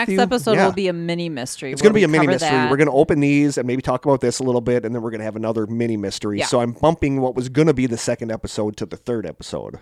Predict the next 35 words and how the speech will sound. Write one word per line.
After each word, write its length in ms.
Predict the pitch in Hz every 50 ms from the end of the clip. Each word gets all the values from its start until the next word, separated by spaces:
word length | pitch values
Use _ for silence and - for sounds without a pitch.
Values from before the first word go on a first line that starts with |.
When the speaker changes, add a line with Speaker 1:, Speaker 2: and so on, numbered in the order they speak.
| _ _
Speaker 2:
'Cause 180 | - - 202 180
it 120 | 196 190
just 160 | 175 185 - -
can't 200 | - 151 127 -
wait. 180 | 135 120 - - _ _ _ _ -
Speaker 1:
No. 280 | 117 131 113 73 - - -
Speaker 2:
We've 160 | - 214 240
got 240 | - 226 214 196 - -
all 240 | - 175 190 190 196
of, 100 | 202 160 -
all 180 | - 185 185 180
of 100 | 196 180
our 160 | 180 165 160
followers 420 | - - 165 156 156 156 160 160
on 300 | 147 139 135 131 139 139 - 160 160 147
The 80 | 151 151
Strangers 640 | - - - 170 151 147 151 147 147 147 143 135
and 280 | - 143 131 135 135 -
Instagram 220 | - - 156 147 -
Speaker 1:
Yeah. 180 | 123 139 131
Speaker 2:
are 100 | 135 135 139
totally 300 | - - 151 139 139 143
psyched 220 | 143 - 139 131 -
Speaker 1:
Yeah, 80 | 156 196
Speaker 2:
about 180 | - 285 247
Speaker 1:
because 140 | - 113 -
we 120 | - -
ta-, 120 | 120 - -
Speaker 2:
this. 80 | -
Speaker 1:
we 60 | 123 131
talked 320 | - - 113 143 220 -
about 220 | - 139 110 95 95
him. 280 | 110 110 98 82 76 -
Speaker 2:
<laughs> 40 | -
Yeah. 180 | 170 170 110